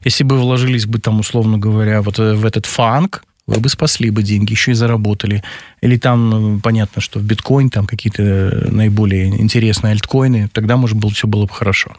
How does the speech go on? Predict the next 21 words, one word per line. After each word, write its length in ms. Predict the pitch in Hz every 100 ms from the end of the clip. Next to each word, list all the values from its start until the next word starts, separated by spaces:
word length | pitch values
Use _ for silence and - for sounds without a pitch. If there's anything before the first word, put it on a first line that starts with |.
| -
Так 160 | 147
вот, 200 | 170 123 - _
отыгрываем 540 | - 117 151 143 127 110
ситуацию. 540 | - 110 107 90 - -
По 100 | 147
недвижимости. 720 | 175 165 127 98 92 - -
Во-первых, 580 | 117 - - 247 214 - -
инвестиции 640 | 127 131 - 190 - 156
в 60 | 139
недвижимость — 640 | 139 165 202 185 151 - -
это 240 | 151 135
все-таки 420 | - 135 123 - 123
удел 540 | 135 117 117 165 170 - - - - -
тех, 300 | - 165 165
кто 260 | - - 127
может 360 | 135 120 110
играть 400 | 120 117 101 - - _ _
на 120 | 120
длинную 400 | 120 113 104 107
дистанцию, 600 | 117 127 143 170 - 160
раз, 320 | 165 175 -